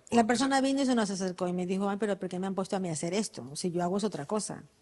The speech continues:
Y yo entiendo que lo hace por, por, porque no conoce, entonces pues tampoco le vamos a decir, "No, no, tú, tú tienes que ir a hacer",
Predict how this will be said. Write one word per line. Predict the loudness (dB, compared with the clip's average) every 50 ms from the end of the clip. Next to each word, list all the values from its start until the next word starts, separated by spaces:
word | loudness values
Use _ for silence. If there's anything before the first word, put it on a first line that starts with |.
| _ _ _ _ 0
Y | 4 8
yo | 8 8
entiendo | 8 8 8 6 6 6 6 4 6
que | 6 6
lo | 6 6 6
hace | 6 6 4 2 0 0
por, | 0 0 2 2 2 0
por, | -4 -4 -2 -2 -2 -2 -4 -6
porque | -4 -6 -4 -2 -2
no | 0 0 4 6
conoce, | 6 8 8 8 6 4 2 0 -2 -4 -4 -4
entonces | -2 0 2 2 2 2 2
pues | 0 0 0
tampoco | 0 2 2 2 4 6
le | 6 6
vamos | 6 6
a | 6
decir, | 6 4 4
"No, | 4 4 4
no, | 6 6 6
tú, | 6 4
tú | 4 2
tienes | 2 2 2 2
que | 2 2
ir | 2 2
a |
hacer", | 0 0 0 0 -2